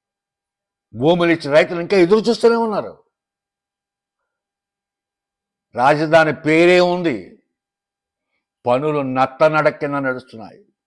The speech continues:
నత్తనడక కింద నడుస్తున్నాయి. ఏంటిది?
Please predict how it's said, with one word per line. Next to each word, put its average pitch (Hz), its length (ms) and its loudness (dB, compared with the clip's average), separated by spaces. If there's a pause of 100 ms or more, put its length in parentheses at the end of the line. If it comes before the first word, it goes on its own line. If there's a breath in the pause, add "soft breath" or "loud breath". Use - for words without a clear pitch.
(2000)
నత్తనడక 180 640 2
కింద 185 220 -2
నడుస్తున్నాయి. 175 500 -2 (3500)
ఏంటిది? 139 560 -4